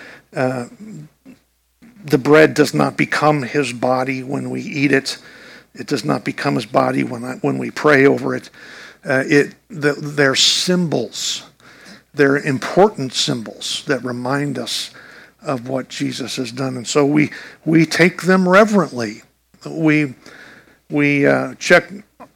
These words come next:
our own hearts before we take the Lord's Supper. We, we caution our children, and, and we don't let them participate if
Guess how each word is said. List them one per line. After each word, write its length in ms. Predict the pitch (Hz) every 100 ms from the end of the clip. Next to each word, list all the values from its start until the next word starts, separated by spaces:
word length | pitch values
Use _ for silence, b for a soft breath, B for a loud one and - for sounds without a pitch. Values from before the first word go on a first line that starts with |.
| _ _ _
our 220 | 160 165
own 160 | 170 220
hearts 480 | 190 156 127 - -
before 400 | 143 - 147 143
we 160 | 131
take 260 | - 143 139
the 140 | 143
Lord's 280 | 131 131 113
Supper. 380 | - 131 110 120
We, 320 | 123 143 131 B B B B B _
we 200 | 151 147
caution 560 | - 151 170 - 175
our 120 | 160 170
children, 540 | - 170 190 156 110
and, 240 | 131 135
and 180 | 143 143
we 100 | 147
don't 260 | 139 160 151
let 180 | 156 156
them 220 | 165 147
participate 760 | - 156 190 180 185 - 151
if 220 | 143 143